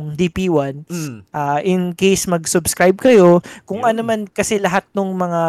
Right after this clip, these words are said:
Speaker 1: ah, binabayad dun, yung mga ninety-nine pesos nyo,
Speaker 2: Ah.
Speaker 1: yun lang din yung ginagamit ko na pangbili nung game
Speaker 2: Mm.
Speaker 1: na, na mapapahiram sa buong community.
Speaker 2: Mm.
Speaker 1: So, g-, merong mga games like God
Speaker 2: God
Speaker 1: of
Speaker 2: of
Speaker 1: War,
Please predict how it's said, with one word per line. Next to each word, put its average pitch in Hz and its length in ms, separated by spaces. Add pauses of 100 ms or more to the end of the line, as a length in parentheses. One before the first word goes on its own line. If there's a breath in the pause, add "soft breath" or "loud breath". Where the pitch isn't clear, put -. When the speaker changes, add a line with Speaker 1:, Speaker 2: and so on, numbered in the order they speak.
(320)
Speaker 1:
ah, 147 640 (640)
binabayad 165 680
dun, 160 300
yung 156 160
mga 143 160
ninety-nine 147 480
pesos 147 400
nyo, 135 160 (240 loud breath)
Speaker 2:
Ah. - 80
Speaker 1:
yun 220 160
lang 226 160
din 208 240
yung 202 160
ginagamit 175 640
ko 143 240 (480 soft breath)
na 190 240
pangbili 190 800
nung 208 320
game 175 400
Speaker 2:
Mm. 214 480
Speaker 1:
na, 196 100 (460)
na 220 240
mapapahiram 196 720
sa 180 80
buong 170 240
community. 151 800
Speaker 2:
Mm. 143 240
Speaker 1:
So, 185 120 (380)
g-, 170 140
merong 180 320
mga 175 240
games 156 640
like 139 320
God 147 240
Speaker 2:
God 208 80
Speaker 1:
of - 80
Speaker 2:
of - 80
Speaker 1:
War, 185 560